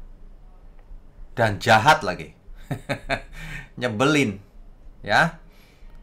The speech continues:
Ingat dulu, masih bayi itu lucu gitu, nggak punya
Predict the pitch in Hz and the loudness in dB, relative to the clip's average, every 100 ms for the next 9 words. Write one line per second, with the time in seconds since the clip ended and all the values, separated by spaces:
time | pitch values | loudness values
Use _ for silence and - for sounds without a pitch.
0 | - 175 196 196 170 180 180 165 139 131 | -10 -4 4 4 4 4 4 4 2 -2
1 | - - 131 123 127 123 135 147 151 160 | -8 -10 -6 -4 4 4 4 -2 -2 -2
2 | 160 160 151 151 101 98 92 90 92 113 | -2 -2 -2 -2 -4 -6 -4 0 0 -2
3 | 104 98 98 98 101 | -2 0 2 0 -4